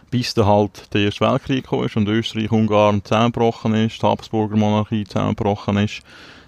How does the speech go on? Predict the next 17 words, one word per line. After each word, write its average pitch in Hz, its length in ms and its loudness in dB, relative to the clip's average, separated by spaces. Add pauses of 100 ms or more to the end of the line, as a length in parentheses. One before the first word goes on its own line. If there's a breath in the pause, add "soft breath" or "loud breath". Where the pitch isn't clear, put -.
Ähm, 92 240 4
das 85 120 -4
hat 98 140 2
so 92 120 -6
ein 90 60 -2
bisschen 95 220 0
zu 90 40 4
einer 90 100 2
Neuorientierung 95 960 2
in 95 120 2
Liechtenstein 101 600 0
geführt 101 400 -6
in 101 80 -4
der 98 220 -2
Innen- 104 340 4
und 101 240 0
Aussenpolitik. 120 760 -2